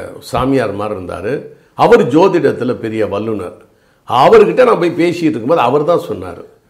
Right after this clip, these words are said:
எனவே ரெண்டாயிரத்தி பதினொன்னில் ஜெயலலிதா அம்மா ஆட்சிக்கு வருகிறார் என்று சொன்னதும், ஆ, ஒரு எண்பத்தி அஞ்சு, எண்பத்தி ஆறுல அந்த ரெட்டியார் சொன்னதையும்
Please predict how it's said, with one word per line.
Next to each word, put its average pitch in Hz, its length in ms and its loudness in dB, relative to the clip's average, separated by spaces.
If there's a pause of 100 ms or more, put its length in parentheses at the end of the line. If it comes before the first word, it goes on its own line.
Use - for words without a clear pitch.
(220)
எனவே 120 380 0 (720)
ரெண்டாயிரத்தி 165 640 2 (520)
பதினொன்னில் 151 680 0
ஜெயலலிதா 110 400 -2
அம்மா 101 160 -6
ஆட்சிக்கு 107 380 -10
வருகிறார் 98 480 -6
என்று 90 240 -14
சொன்னதும், 92 420 -6 (880)
ஆ, 101 100 -8 (680)
ஒரு 113 120 -6 (100)
எண்பத்தி 196 400 0
அஞ்சு, 156 180 0
எண்பத்தி 135 360 -2
ஆறுல 117 280 -4
அந்த 101 140 -8
ரெட்டியார் 139 500 -2
சொன்னதையும் 110 460 -4